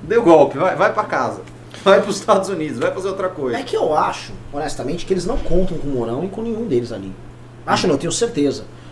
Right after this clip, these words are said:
Speaker 2: O que eles contam é, o que que a gente tem do baixo,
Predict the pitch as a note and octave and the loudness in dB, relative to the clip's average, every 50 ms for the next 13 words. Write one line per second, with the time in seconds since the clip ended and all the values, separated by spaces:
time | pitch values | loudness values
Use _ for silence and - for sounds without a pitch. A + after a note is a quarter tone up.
0 | - - E3 - A#3+ A#3 G#3+ - - - B3 C4 C4+ C4 B3+ A3+ F#3 E3+ - - | -10 -8 -2 2 2 2 2 0 0 0 0 0 2 2 2 2 2 2 2 -2
1 | - - - - - - - - - - C4+ C4 C4+ A#3 A3+ A3+ - F#3+ F#3 - | -6 -10 -12 -12 -12 -12 -12 -10 -6 -4 0 2 2 2 0 0 -4 -4 0 2
2 | F#3 F#3 F#3 F#3 - - - - - - - - - - - - C#3 D3+ D3+ D#3 | 2 2 2 2 4 4 4 4 2 0 -2 -4 -8 -10 -10 -4 -2 0 4 6
3 | D#3+ E3 E3+ - - F#3 D3 | 6 6 4 4 0 0 -2